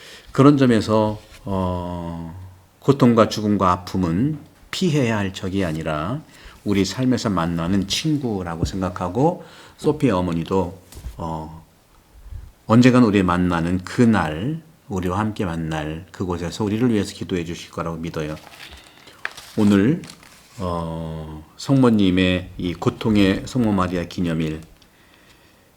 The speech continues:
에, 예수님의 삶과 똑같은 이런 고통의 삶, 스파-, 스타바타 마리아라고 그래서 오늘 복음이 이 십구 장 이십오 절에 이십칠 절 이 복음도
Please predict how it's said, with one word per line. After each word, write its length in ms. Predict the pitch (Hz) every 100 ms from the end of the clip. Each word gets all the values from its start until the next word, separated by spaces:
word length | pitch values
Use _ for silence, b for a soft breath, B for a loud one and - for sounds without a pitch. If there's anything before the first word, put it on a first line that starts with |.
| _
에, 320 | 101 90 85 90 87 - - - - -
예수님의 720 | 104 - 131 120 117 113 110
삶과 540 | - 139 135 123 120
똑같은 840 | 196 196 - - - 78 101 175 196 B B B -
이런 220 | 95 87
고통의 460 | - 98 110 92 85
삶, 300 | 87 78 -
스파-, 480 | - - 143 139
스타바타 520 | - - 139 127 - 117
마리아라고 520 | 104 104 98 87 80
그래서 400 | 80 80 123 127 B B B B _
오늘 280 | 98 92 90 95 98 -
복음이 720 | 120 120 120 107 87 101 151 147 139
이 500 | 101 85 80 78 80 95 B B B B B B B _
십구 460 | - - - - 131
장 160 | 113
이십오 420 | 101 101 117 101 101
절에 180 | 101
이십칠 420 | 98 95 - 160 151
절 180 | 139
이 100 | 107
복음도 640 | 95 101 107 113 170 196